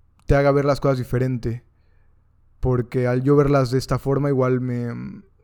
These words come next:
se me hizo más claro y se me hizo más lógico lo que te voy a platicar, que es,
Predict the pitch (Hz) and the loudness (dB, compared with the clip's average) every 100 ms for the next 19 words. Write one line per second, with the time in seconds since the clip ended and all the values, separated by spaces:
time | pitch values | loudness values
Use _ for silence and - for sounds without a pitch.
0 | _ - 143 135 135 151 139 135 - 139 | _ -8 -4 -2 -2 -2 -2 -2 -4 0
1 | 139 143 139 123 117 104 123 127 135 127 | 2 2 0 -2 -4 -6 -6 -4 -4 -4
2 | 120 127 123 - 120 139 147 - _ _ | -4 -4 -6 -6 -8 -6 -6 -12 _ _
3 | _ _ 131 131 123 120 117 117 156 147 | _ _ -12 -8 -4 -2 -2 -4 -4 -4
4 | 175 233 _ _ - _ _ _ _ _ | -4 -6 _ _ -20 _ _ _ _ _
5 | - 135 135 143 143 - | 2 6 8 6 4 -4